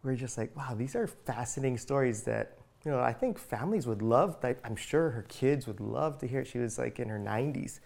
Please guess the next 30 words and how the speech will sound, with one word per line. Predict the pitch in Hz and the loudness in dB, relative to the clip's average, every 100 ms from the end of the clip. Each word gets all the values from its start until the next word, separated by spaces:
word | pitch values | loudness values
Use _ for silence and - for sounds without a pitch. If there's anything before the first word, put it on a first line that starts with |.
| - - - - - _ - | -20 -20 -20 -20 -20 _ 2
And | 131 127 - | 4 4 6
as | 123 127 110 - | 6 6 4 0
we | 127 120 123 - | 2 4 0 0
were | 117 113 110 - | 2 4 2 -2
thinking | 220 214 | -2 2
about | 117 107 107 - | 0 2 0 2
that, | 117 | 2
I | 113 | 2
was | 110 - | 0 -4
remembering | 127 127 123 113 | -2 -2 0 0
my | 107 | -2
grandfather, | 101 117 147 165 - - - - | 0 0 0 -2 -4 -4 -4 -6
who | 98 110 | -2 -2
was | 110 110 98 - | -2 -4 -6 -8
my | 113 | -6
hero | 90 113 113 | -2 0 0
growing | 110 107 98 98 | -2 -4 -4 -6
up. | 101 | -6
He | 110 | -6
was | 107 104 - | -6 -6 -6
my | 107 | -6
father | - 107 110 | 0 2 2
figure. | 107 110 101 110 - - - | 0 -2 0 -2 -2 -12 -6
He | |
passed | - 151 - | 4 4 4
when | 127 | 2
I | |
was | 120 | 2
seven, | - 107 107 117 - - - - | 2 2 2 -2 -6 -20 -20 -16
but, | - 120 117 - - | -2 2 2 0 -6